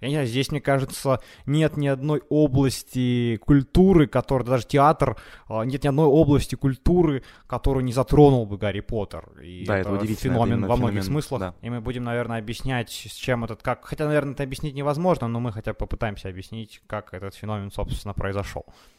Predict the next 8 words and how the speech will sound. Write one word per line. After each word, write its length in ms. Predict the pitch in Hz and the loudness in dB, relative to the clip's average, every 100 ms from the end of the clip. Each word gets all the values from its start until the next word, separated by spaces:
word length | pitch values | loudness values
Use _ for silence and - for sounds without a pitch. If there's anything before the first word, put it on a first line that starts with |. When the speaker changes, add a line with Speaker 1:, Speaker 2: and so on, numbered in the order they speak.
| _ | _
Speaker 2:
Это 160 | 113 123 | -6 -2
можно 240 | 120 110 | -2 -4
почувствовать, 520 | 107 - 117 98 92 | -8 -8 -6 -6 -6
и 200 | 95 95 | -6 -8
в 80 | 90 | -8
этом 180 | 92 98 | -8 -8
можно 440 | 95 92 90 87 85 | -6 -6 -8 -10 -8
проникнуться. 600 | 104 104 - 87 - | -6 -6 -8 -16 -16